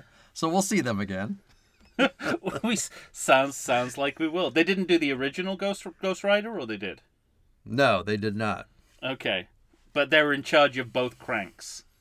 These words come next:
Speaker 1: Yes. They were trusted with both cranks, but only one Ghost Rider.
Speaker 2: They, they each held either end of the crank.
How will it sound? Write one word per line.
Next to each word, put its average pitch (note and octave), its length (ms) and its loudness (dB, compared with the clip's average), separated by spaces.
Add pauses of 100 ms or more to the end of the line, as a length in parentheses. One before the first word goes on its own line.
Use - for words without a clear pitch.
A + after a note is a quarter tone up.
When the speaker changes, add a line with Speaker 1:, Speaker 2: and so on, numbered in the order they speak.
(640)
Speaker 1:
Yes. - 540 -2 (880)
They D3+ 120 4
were D#3+ 140 2
trusted G#3 540 4
with E3+ 240 -2
both E3 260 4
cranks, C#3+ 460 4
but B2+ 240 -2
only C#3 420 -2
one A2+ 540 -2
Ghost G2+ 400 -4
Rider. G#2 460 -6 (580)
Speaker 2:
They, E3+ 180 6
they F3 240 8
each F#3+ 280 4
held E3 360 8
either D3+ 280 4
end B2+ 340 2
of G#2 120 -6
the A2 80 -6
crank. G2+ 500 -4